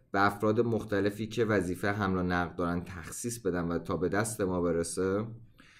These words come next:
یه کار نسبتاً پیچیده‌ایه و وقتی که حجم سفارش‌ها بالا میره، واقعاً مدیریتش برای انسان سخت می‌شه.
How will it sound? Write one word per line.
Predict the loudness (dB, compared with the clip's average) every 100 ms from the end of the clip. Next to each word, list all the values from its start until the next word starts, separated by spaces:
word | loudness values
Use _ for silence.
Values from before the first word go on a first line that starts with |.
| -20 _ _ -2
یه | 2 2 0 -8
کار | -2 0 0
نسبتاً | 0 0 0 0 0 -2
پیچیده‌ایه | -4 -2 4 6 6
و | 4
وقتی | 2 0 -2 -6
که | -8 -10 -14 -6
حجم | -2 -2 0 4 4 4 0 -8 -18 -20 -16
سفارش‌ها | -2 0 2 4 4 4 0
بالا | 6 8 8 6
میره، | 4 4 6 6 2 -4 -12 -18 -20 -20 -20 _ _ 0
واقعاً | 4 4 4
مدیریتش | 4 4 6 6 6 2 -2 -4 -10 _ -2
برای | 2 4 4 2
انسان | 0 -2 -2 -2
سخت | -2 0 0 -2 -6
می‌شه. | -6 -6 -8